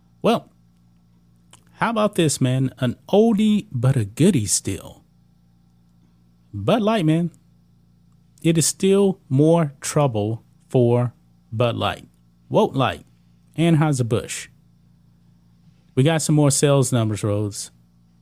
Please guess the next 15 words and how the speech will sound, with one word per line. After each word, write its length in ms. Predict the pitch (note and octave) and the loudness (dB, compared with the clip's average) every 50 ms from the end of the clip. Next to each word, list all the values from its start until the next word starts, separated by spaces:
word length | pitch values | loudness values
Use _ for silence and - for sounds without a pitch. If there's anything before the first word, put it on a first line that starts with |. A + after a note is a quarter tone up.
| _ _ _ _ _ _ _ - - | _ _ _ _ _ _ _ -12 -6
and 180 | B2+ A#2 A2+ A2+ | -4 -2 0 2
it 140 | A#2+ B2 A#2+ | 2 2 2
is 180 | A2+ G2 G2+ | 0 0 -2
bad 540 | G#2 F#2+ G#2 A#2+ B2 C3 C3+ C3+ C3+ C#3 B2 | -6 -4 -2 0 0 0 0 0 0 0 0
across 460 | B2 A2 - - C3 B2+ B2+ C3 - - | -2 -4 -2 0 2 2 2 0 0 -2
the 80 | - A#2 | -4 0
board, 480 | A2 B2 A#2 G#2 G2 F#2+ F#2 F#2 - - - _ _ _ _ _ _ _ _ _ _ _ _ _ _ - | 0 2 2 2 0 0 -2 -4 -8 -12 -20 _ _ _ _ _ _ _ _ _ _ _ _ _ _ -4
not 260 | A#2 C#3 F#3 F3+ D3+ | -2 -2 -2 -2 -2
just 240 | C#3 E3 E3 - - | 0 0 -2 0 0
for 140 | - C#3 | -2 -2
Bud 280 | A#2 A#2 C#3+ D3 C#3+ A#2 | 0 0 0 0 0 -2
Light, 360 | A2+ B2 B2+ B2+ G2 - - - _ _ _ _ _ _ _ _ _ _ _ _ _ _ _ _ _ _ _ _ _ _ _ A2 | -2 -2 -2 -2 -4 -6 -10 -16 _ _ _ _ _ _ _ _ _ _ _ _ _ _ _ _ _ _ _ _ _ _ _ -4
but 300 | G#2+ B2+ C#3+ C#3 - - | -2 0 0 0 -2 0
for 220 | - C#3 B2 A#2+ - - | 2 2 2 2 0 0
Anheuser-Busch 1200 | - D#3+ E3 E3 D#3+ C#3 C3 D3 C#3+ C#3+ B2+ A#2 A2 G2+ G2 - C3 A#2 - - - - - - | 2 4 4 4 4 2 2 2 2 2 2 0 -2 -2 0 0 0 0 0 -4 -8 -14 -14 -16